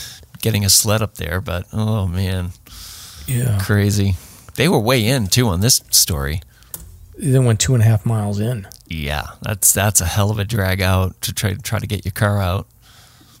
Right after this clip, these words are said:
Speaker 2: Yeah, yeah. I wonder at what point does the, like, one friend that has, like, sort of the, the, the radar to say something's wrong, like, at what point does she say, like, "Hey, something's wrong"? <laughs>
Speaker 1: Right.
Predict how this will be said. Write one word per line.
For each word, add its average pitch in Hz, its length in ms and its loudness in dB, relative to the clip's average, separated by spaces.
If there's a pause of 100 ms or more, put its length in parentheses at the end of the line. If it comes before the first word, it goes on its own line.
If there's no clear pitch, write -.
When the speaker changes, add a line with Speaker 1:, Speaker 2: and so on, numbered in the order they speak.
(100)
Speaker 2:
Yeah, 110 320 0 (180)
yeah. 113 300 -4 (720)
I 131 60 0
wonder 139 300 6
at 127 60 -2
what 117 200 2
point 113 260 0
does 107 200 -2
the, 117 100 -4
like, 107 300 -2
one 107 280 0
friend 104 340 0
that 101 120 0
has, 104 260 2
like, 98 280 -2
sort 104 220 0
of 95 80 -2
the, 98 160 0
the, 95 400 -2
the 101 120 -2
radar 101 500 0
to 95 80 0
say 98 220 2
something's 101 440 -2
wrong, 101 340 -2
like, 92 140 -4
at 101 120 -4
what 104 160 -6
point 104 220 -2
does 98 140 -4
she - 200 -2
say, - 340 -4
like, - 220 -14
"Hey, - 320 -4 (880)
something's 98 400 -2
wrong"? - 400 -10
<laughs> - 680 -8
Speaker 1:
Right. - 680 -6